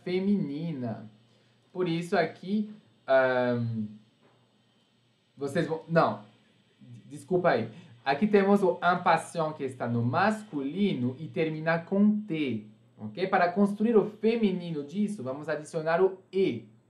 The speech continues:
tá bom? Aí, por causa da existência desse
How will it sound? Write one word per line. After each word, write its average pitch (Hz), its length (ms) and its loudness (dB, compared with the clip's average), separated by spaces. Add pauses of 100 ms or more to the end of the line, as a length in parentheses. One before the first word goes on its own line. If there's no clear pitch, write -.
(180)
tá 104 60 -20
bom? 180 500 0 (960)
Aí, 165 320 4
por 196 240 2
causa 202 420 6
da 156 180 4
existência 226 800 0
desse 208 460 0